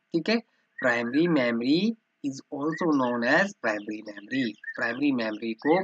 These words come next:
main memory के नाम से भी या internal या आंतरिक memory के नाम से भी जाना जाता है। That is in direct contact with सीपीयू, जो कि सीधा सीपीयू के संपर्क में होती है, सीधा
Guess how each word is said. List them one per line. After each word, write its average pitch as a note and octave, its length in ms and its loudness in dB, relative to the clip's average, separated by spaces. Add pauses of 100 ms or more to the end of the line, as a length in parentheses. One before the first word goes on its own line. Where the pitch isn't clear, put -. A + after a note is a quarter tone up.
main C3+ 320 0
memory A#2+ 440 2
के A#2+ 160 -4
नाम A2 240 -2
से B2 180 -4
भी C#3 240 2 (420)
या D3+ 140 12 (160)
internal C3+ 580 2 (140)
या B2 80 2 (140)
आंतरिक C#3+ 440 -2
memory A#2 340 0 (100)
के A#2 100 -2
नाम A2 260 -4
से - 220 -6
भी E3 160 4
जाना A2 320 0
जाता G#2 420 -8
है। B2 100 0 (640)
That E3 240 8
is F#3 220 4
in F3 200 6
direct C3+ 560 6
contact C3 500 0
with A#2+ 220 -4
सीपीयू, A2 380 -8 (100)
जो A#2+ 180 -2
कि F3 200 -2
सीधा F#3+ 540 4
सीपीयू C#3+ 500 0 (100)
के F3+ 180 2
संपर्क A#2 600 -4
में A2+ 100 -2
होती - 280 -10
है, - 60 -20
सीधा G3 500 2